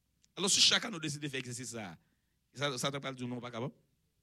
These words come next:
Ou là, la prière, ou dans la mission, là, on fait, ou fait semaine mission, ou prier pour le travail, bon Dieu grandit, ou prier pour la présence de Dieu dans la vie, ou prier pour ça, t'as pas. Et péché qui mette maladie, on encore, oui. Péché qui empile, ou après l'autre, ou, ou, corps pas qu'à résister, encore, ça, continue à blaguer péché.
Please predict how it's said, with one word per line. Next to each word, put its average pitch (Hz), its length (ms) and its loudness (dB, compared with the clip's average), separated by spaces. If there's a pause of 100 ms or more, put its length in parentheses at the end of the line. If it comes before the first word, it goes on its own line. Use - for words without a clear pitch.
(800)
Ou 135 140 0
là, 143 200 4
la 143 140 4
prière, 139 300 0
ou 139 80 2
dans 135 80 -2
la 135 40 -2
mission, 135 300 -2
là, 131 220 0
on - 20 -4
fait, 127 160 -6
ou 131 80 -4
fait 123 160 -6
semaine 123 240 -6
mission, 123 400 -4 (220)
ou 139 100 0
prier 143 340 -2
pour 131 140 -6
le 135 60 -4
travail, 127 240 0
bon 127 100 -4
Dieu 123 140 -6
grandit, 127 360 -6 (240)
ou 139 120 4
prier 147 240 -2
pour 127 60 -4
la 135 120 -2
présence 131 140 -2
de 131 80 -6
Dieu 120 100 -8
dans 123 120 -4
la 123 180 0
vie, 123 100 -2
ou 127 460 -2
prier 147 260 0
pour 135 140 -2
ça, 139 180 4
t'as 127 100 -2
pas. 127 160 0 (240)
Et 571 140 4
péché 494 300 6
qui 226 120 -2
mette 208 300 2
maladie, 160 360 2
on 139 60 0
encore, 117 260 -2
oui. - 140 -6 (1000)
Péché 392 320 2
qui 202 160 -2 (320)
empile, 180 400 2
ou 160 160 4
après 156 220 2
l'autre, 147 240 0 (100)
ou, 165 220 4
ou, 143 220 0
corps 160 200 2
pas 160 120 4
qu'à 151 120 0
résister, 147 420 -2
encore, 139 220 -2
ça, 147 160 -2
continue 139 300 -6
à 127 60 -2
blaguer 127 260 -6
péché. 120 340 -8